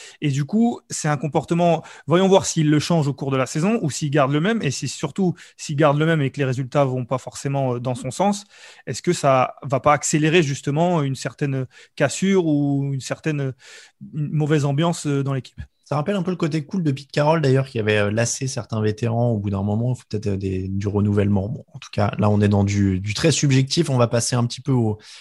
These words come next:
Speaker 2: au, au dur. Euh, Greg, il y a quand même, dans les motifs, euh, d'espoir, une très belle ligne offensive.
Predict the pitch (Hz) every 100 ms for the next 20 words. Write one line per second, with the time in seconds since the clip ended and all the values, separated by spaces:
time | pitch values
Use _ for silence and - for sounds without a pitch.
0 | - - 120 123 - 139 139 160 190 175
1 | 110 117 113 127 202 160 131 - 160 202
2 | 156 113 117 123 131 131 131 - 147 135
3 | - 110 104 110 - - 220 190 107 -
4 | - 110 101 - - 165 113 120 139 95
5 | 147 - 196